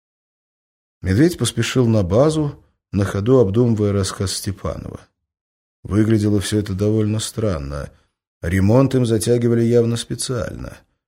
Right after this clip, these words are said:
Сказка о высокой занятости строительных бригад — полнейшая чушь. Как раз во время выброса в рау народу делать особо нечего. И достать нефть можно с завода в Ухте. Не обязательно ждать, пока восстановится связь с нефтенакопителем.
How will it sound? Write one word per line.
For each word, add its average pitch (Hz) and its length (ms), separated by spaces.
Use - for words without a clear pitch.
Сказка 98 460
о 98 40
высокой 98 400
занятости 98 520
строительных 98 640
бригад — 95 520
полнейшая - 600
чушь. - 560
Как - 180
раз 107 220
во 107 80
время 113 260
выброса 117 580
в 87 100
рау 113 280
народу 117 380
делать 117 340
особо 127 340
нечего. 95 580
И 107 80
достать 143 420
нефть 127 380
можно 117 360
с 104 40
завода 110 420
в 92 60
Ухте. 90 540
Не 95 100
обязательно 98 540
ждать, 113 340
пока 98 220
восстановится 95 560
связь 104 340
с - 80
нефтенакопителем. 87 1080